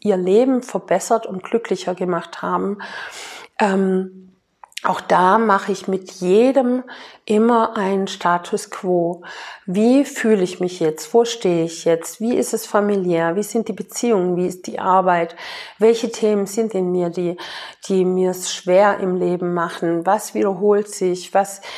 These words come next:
wie sehe ich die Welt so von, bei dem Thema und der Perspektive so? Also wir halten so eine Momentaufnahme fest.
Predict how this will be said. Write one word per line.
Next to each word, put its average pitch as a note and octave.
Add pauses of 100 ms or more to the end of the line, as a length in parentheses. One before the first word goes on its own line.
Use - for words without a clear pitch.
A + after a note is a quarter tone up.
(240)
wie B3
sehe A#3
ich G#3
die F3+
Welt F3+
so F3+
von, F3+ (140)
bei F#3
dem G3+
Thema F3+
und F#3
der F#3
Perspektive F3+
so? F3 (400)
Also F#3+
wir F#3
halten G3+
so G3+
eine F#3+
Momentaufnahme F3+
fest. -